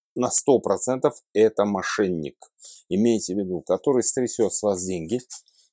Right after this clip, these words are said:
Даже если прямо сейчас они с вас не требуют денег,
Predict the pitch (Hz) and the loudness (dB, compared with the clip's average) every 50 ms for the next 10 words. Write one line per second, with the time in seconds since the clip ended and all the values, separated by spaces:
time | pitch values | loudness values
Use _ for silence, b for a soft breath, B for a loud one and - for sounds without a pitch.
0 | _ _ - 87 131 147 151 131 139 139 123 - - - - - 131 123 117 113 | _ _ 0 4 4 4 4 4 0 0 0 0 0 0 -2 -2 -2 -2 -2 -2
1 | - - 98 - - 117 101 - - 98 87 90 90 87 82 - - - 104 98 | -4 -6 -6 -2 0 0 2 2 0 -2 -4 -6 -8 -8 -6 -6 -4 -2 -2 -2
2 | 87 - - 87 85 85 - 98 95 82 78 80 85 80 80 82 87 98 104 127 | -2 -2 -4 -6 -8 -10 -8 -6 -6 -6 -6 -8 -8 -8 -8 -8 -6 -4 -4 -4
3 | 160 180 180 | -4 -6 -8